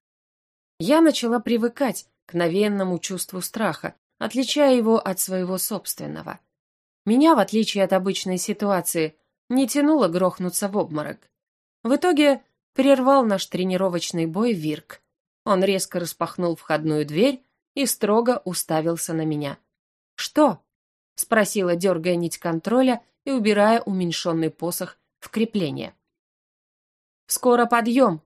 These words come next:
сказал Лич. «Ну не могу я спать», — вздохнула. «Ну не могу». «Вам стоит всё равно лечь и немного отдохнуть», —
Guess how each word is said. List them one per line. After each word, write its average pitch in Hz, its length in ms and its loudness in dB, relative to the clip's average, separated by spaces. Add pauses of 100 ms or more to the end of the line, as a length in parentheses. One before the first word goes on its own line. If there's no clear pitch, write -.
(180)
сказал 156 460 -2
Лич. 160 460 -2 (500)
«Ну 311 100 4
не 302 140 8
могу 294 260 6
я 240 120 4
спать», — - 480 -2 (240)
вздохнула. 175 680 -6 (280)
«Ну 330 160 6
не 311 140 8
могу». 254 480 4 (1200)
«Вам 220 320 2
стоит 233 420 2
всё - 240 -2
равно 262 320 4
лечь 190 380 0
и 247 60 -2
немного 170 480 0
отдохнуть», — 202 640 -4